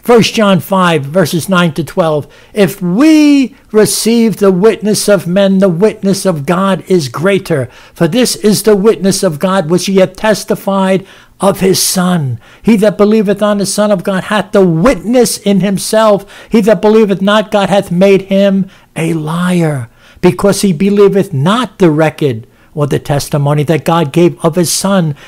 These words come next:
And this is the record that God hath given to us, eternal life. And this life is in his Son. He that hath the Son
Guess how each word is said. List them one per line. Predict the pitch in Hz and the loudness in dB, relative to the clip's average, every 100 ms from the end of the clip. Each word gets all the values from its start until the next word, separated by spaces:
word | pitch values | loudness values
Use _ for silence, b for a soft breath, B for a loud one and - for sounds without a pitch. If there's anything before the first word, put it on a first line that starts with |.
| B | B
And | 175 151 | -4 0
this | 214 - - - | 0 0 -4 0
is | 277 277 180 | 2 2 0
the | 254 226 | -4 -2
record | 226 240 - 247 180 | -2 -2 -2 -4 -2
that | 214 208 | -4 -2
God | 185 208 214 | -2 -2 -4
hath | - 226 208 - | -4 -6 -6 -2
given | 220 220 226 202 B B | 0 2 0 -2 B B
to | - 240 185 - | -2 -2 -2 -4
us, | 196 220 - - - b b | -2 0 -2 -4 -6 b b
eternal | 208 196 - 202 214 214 | 0 0 0 2 4 2
life. | 185 180 202 123 - - b b b - | 0 -2 -4 -4 -8 -20 b b b -4
And | 156 131 | -2 2
this | 190 190 - | 2 2 -2
life | 180 180 185 - - b b - | -4 -2 -4 -6 -16 b b -4
is | 156 127 - | -2 -2 -2
in | 170 156 160 147 b _ | -2 0 -2 -4 b _
his | 147 131 | -2 -2
Son. | - - 160 131 120 110 b b b | -2 -2 -2 -2 -4 -6 b b b
He | - 226 196 | 0 2 2
that | 185 156 | 0 -2
hath | - 190 185 - | -2 -2 -2 -2
the | 185 175 | -2 -2
Son | - 185 180 180 175 | -2 -2 0 0 -2